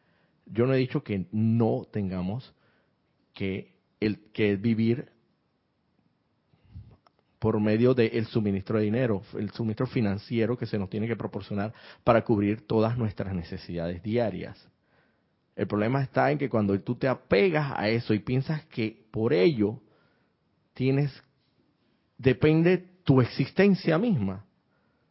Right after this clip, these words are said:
tu vida misma en sí. Y cuando ya no lo tienes por algún u otro motivo, te aterras y piensas, por eso es que él lo dice, el amado Maestro Ascendido dice, "Nos aterra a título individual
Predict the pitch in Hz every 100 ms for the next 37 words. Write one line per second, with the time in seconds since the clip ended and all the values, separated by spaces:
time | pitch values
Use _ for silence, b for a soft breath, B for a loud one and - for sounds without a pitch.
0 | _ _ - 131 120 180 175 165 170 180
1 | 135 95 73 - - 104 98 - 98 92
2 | - b b b 135 131 139 120 110 107
3 | 104 123 185 240 254 _ _ - 104 117
4 | 131 175 208 185 160 120 123 123 107 107
5 | 127 160 170 - B B 120 127 - 135
6 | 113 107 117 104 135 - b b b _
7 | - 113 104 90 135 131 107 110 117 -
8 | 95 104 98 98 104 104 - - _ _
9 | _ _ - 98 95 143 - 113 113 139
10 | 156 101 90 98 113 107 117 110 98 101
11 | 92 92 - b b b b 107 104 -
12 | - 135 139 - - 147 147 170 151 131
13 | 156 151